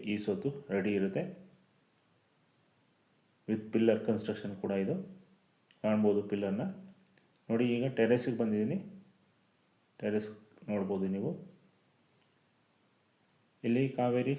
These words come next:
ಜೊತೆಗೆ ಸಿ ಎಮ್ ಸಿ ವಾಟರ್ ಕನೆಕ್ಷನ್ ಅವೈಲೇಬಲ್ ಇರುತ್ತೆ. ಓನರ್ ಕೋಟಿಂಗ್ ಪ್ರೈಸ್ ಒಂದು ಕೋಟಿ, ಸ್ಲೈಟ್ಲಿ ನೆಗೋಷಿಯಬಲ್ ಕೂಡ ಇರುತ್ತೆ. Almost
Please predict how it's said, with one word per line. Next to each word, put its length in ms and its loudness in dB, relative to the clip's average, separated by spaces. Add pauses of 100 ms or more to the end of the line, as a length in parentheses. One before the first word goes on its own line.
(140)
ಜೊತೆಗೆ 300 0
ಸಿ 160 -4
ಎಮ್ 120 0
ಸಿ 120 -10
ವಾಟರ್ 300 -2
ಕನೆಕ್ಷನ್ 360 -4
ಅವೈಲೇಬಲ್ 440 -4
ಇರುತ್ತೆ. 220 -2 (100)
ಓನರ್ 300 0
ಕೋಟಿಂಗ್ 300 -2
ಪ್ರೈಸ್ 260 0 (880)
ಒಂದು 320 2
ಕೋಟಿ, 320 -2 (220)
ಸ್ಲೈಟ್ಲಿ 600 0
ನೆಗೋಷಿಯಬಲ್ 520 -2
ಕೂಡ 140 -2
ಇರುತ್ತೆ. 340 -2 (1160)
Almost 400 2